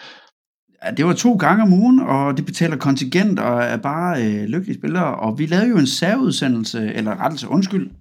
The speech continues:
Christian lavede en særudsendelse med dem, hvor at vi jo havde besøg af netop Jonas Andersen og Martin Gernov, hvorpå at de jo faktisk sagde, selvom de kun træner to gange om ugen, de har faktisk aldrig været så lykkelige for at spille fodbold, som de gør nu.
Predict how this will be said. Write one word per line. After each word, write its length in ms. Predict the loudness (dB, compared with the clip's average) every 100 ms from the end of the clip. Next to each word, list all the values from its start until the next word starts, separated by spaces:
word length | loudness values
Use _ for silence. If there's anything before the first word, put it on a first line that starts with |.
| _
Christian 320 | -6 -4 0 2
lavede 140 | 4
en 60 | 2
særudsendelse 680 | 0 0 0 0 0 0 0
med 120 | 0
dem, 80 | -2
hvor 340 | -2 -2 -2
at 180 | -2 -2
vi 240 | -2 0 -2
jo 120 | -4
havde 140 | -8
besøg 320 | -8 -6 -4
af 80 | 0
netop 320 | 0 0 -4 -8 _ _ _ _ _
Jonas 180 | -8 -6
Andersen 460 | -2 -2 0 -4 -6 -8
og 320 | -8 -8 -12 _ _ -6
Martin 460 | -6 -6 -2 0
Gernov, 460 | 0 2 0 -2 -10 _ -10
hvorpå 420 | -8 -6 -4 -4
at 160 | -4
de 60 | -4
jo 80 | -4
faktisk 380 | -4 -4 -6 -6
sagde, 280 | -6 -6 -10 _ _ _
selvom 300 | -4 0 0
de 120 | -2 0
kun 340 | 2 2 0 -8 _ -10
træner 260 | -2 0 0
to 120 | -2
gange 140 | 0 0
om 40 |
ugen, 140 | -2
de 40 | -6
har 60 | -4
faktisk 260 | -2 -2
aldrig 180 | -4 -2
været 140 | -4
så 80 | -2
lykkelige 340 | 0 0 -2 -6
for 100 | -6
at 60 |
spille 180 | -6 -6
fodbold, 300 | -4 -2 -4
som 180 | -2 -2
de 100 | 0
gør 140 | -4
nu. 280 | -2 -2 -4